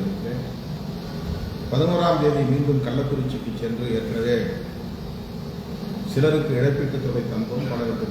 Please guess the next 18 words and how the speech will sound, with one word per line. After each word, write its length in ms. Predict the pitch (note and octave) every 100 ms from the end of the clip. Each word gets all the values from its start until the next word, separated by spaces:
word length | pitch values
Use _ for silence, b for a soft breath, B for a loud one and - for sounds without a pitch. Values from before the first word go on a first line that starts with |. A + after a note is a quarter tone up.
| -
தரவில்லை. 420 | A#2+ A2 G#2+ D3+ E3+ - - - - - - - - -
அவர்களுக்கு 500 | C#3 E3 E3 D#3+ D#3 C#3+ C3+ B2+ - - - - - -
வழங்க 240 | B2+ C#3 C3+
வேண்டியுள்ளது. 500 | B2 A#2 G#2+ G2+ G#2 - G2+ - - -
ஆகவே 220 | B2+ C3 C#3+
அவர்களை 300 | B2 A2+ A2+ G2+
மறுபடியும் 420 | F#2+ - B2 B2+ A2+
நாம் 200 | G#2 A2
சந்தித்து 380 | G#2+ A2 G#2+ C#3+ C3
அவர்களுக்கு 380 | G#2 G#2 G#2 G#2+
இழப்பீட்டுத் 460 | - A#2 - -
தொகை 200 | - G#2+ G#2+ G2+
கட்சியின் 400 | G#2 A2+ G#2+ G2
சார்பில் 460 | G2+ G#2 G#2 G2 G2+ - - -
வழங்க 280 | G#2+ A2 G#2 G2 - - - - -
திட்டமிட்டிருக்கிறோம். 800 | C3 B2+ - - - - - - - - - - - - - -
பதினோராம் 460 | A#2 B2 B2 A2+ A2
தேதி 180 | G#2+ G#2+